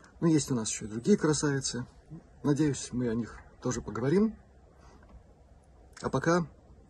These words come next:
будьте все здравы, благополучны. Успехов вам во всем, дорогие друзья. Пусть у вас все получается.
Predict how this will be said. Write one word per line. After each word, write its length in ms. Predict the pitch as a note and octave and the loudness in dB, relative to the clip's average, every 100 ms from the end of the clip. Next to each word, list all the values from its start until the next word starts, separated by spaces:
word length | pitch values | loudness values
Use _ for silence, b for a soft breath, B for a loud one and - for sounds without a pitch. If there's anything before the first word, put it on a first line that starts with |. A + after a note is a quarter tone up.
| - - - - - - - - | -20 -20 -20 -20 -20 -20 -8 -2
будьте 220 | D3 - | -2 -2
все 320 | - A#2+ G#2 - - - - | -6 -6 -6 -10 -20 -20 -14
здравы, 500 | G2+ A2 F3 F#3 F#3 - - - - - - | -6 0 2 4 0 -4 -20 -20 -20 -20 -4
благополучны. 760 | C3 C3 A2+ C3 E3 - D#3+ - - _ _ - - B B B B | -2 0 -2 -2 -2 -2 -4 -6 -18 _ _ -20 -20 B B B B
Успехов 560 | A2 - G3+ G#3+ E3 - | -6 4 8 8 6 0
вам 300 | C#3+ D#3 C#3 C#3 | 2 2 2 0
во 100 | C#3+ | 0
всем, 380 | - D#3 B2 - - - - - | 4 4 4 2 -2 -12 -12 -4
дорогие 240 | A#2+ B2+ C3+ | -4 -2 -2
друзья. 340 | A#2 - G#2+ | -2 -4 -6
Пусть 220 | - C#3 | -6 -4
у 40 | C3 | -4
вас 140 | - | -6
все 280 | - - D3+ | -4 2 2
получается. 600 | B2 A#2 G#2 F2+ - | 2 -6 -6 -8 -10